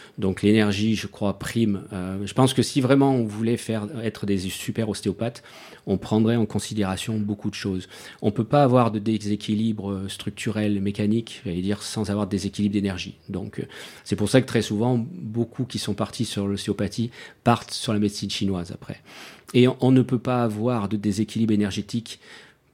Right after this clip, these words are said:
pour moi, mais ça c'est mes convictions, sans avoir de déséquilibre émotionnel. Donc si vraiment on voulait être... Euh, entre guillemets, un, le super ostéopathe,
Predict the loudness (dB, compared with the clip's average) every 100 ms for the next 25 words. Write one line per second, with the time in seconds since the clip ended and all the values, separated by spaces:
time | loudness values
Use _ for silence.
0 | _ -12 -2 0 0 -4 -6 -4 -4 -2
1 | -4 0 0 0 -2 0 2 0 -2 -2
2 | 2 4 4 4 0 -2 -2 -6 -6 -6
3 | -6 2 2 2 -2 -8 -10 -2 2 4
4 | 4 4 2 2 2 0 -4 -2 -2 -6
5 | -16 -20 -2 2 2 2 2 2 2 2
6 | 2 0 -4 -10 -12 -10 -8 -6 -6 -6
7 | -6 -8 -6 0 2 2 4 4 4 2
8 | -2 0 -2 -4